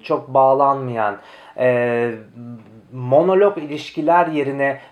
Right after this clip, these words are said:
biraz daha böyle hani zihnen kendisini yakın hissettiği kişilerle flört edecek şekilde, e, hareket ediyor olması, e, gündeme gelebilir. Yay burcu, siz terazi burçları adına yakın çevreniz, iletişimde olduğunuz kişiler, eğitim konuları,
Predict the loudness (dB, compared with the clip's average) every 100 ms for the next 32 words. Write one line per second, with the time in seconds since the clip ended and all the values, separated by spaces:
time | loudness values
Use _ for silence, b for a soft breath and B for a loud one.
0 | -2 2 4 4 4 4 2 0 0 -2
1 | -2 -2 -4 -6 -6 -4 -4 -4 -4 -6
2 | -6 -12 -8 -6 -6 -10 -14 -10 -10 -10
3 | -12 -16 -16 -2 0 0 -2 -4 0 0
4 | 0 -6 -4 -2 -4 -6 -6 -6 -4 -2
5 | -2 B B -6 -4 -2 -2 -2 -4 -6
6 | -6 -4 -4 -4 -6 -8 -8 2 2 2
7 | B -2 0 0 0 -4 -2 -6 -6 -6
8 | -4 -6 -6 -10 -12 B B B B -14
9 | 2 4 4 4 2 2 -4 -8 -12 -2
10 | 2 2 2 -2 -8 -10 -6 -2 -2 -2
11 | -4 -4 -4 -6 -6 -4 -4 -4 -6 -10
12 | -12 -12 -12 -16 -10 -6 -4 -4 -6 -10
13 | -14 -14 -2 2 2 0 -10 -12 -14 -10
14 | -8 -6 -4 -2 -2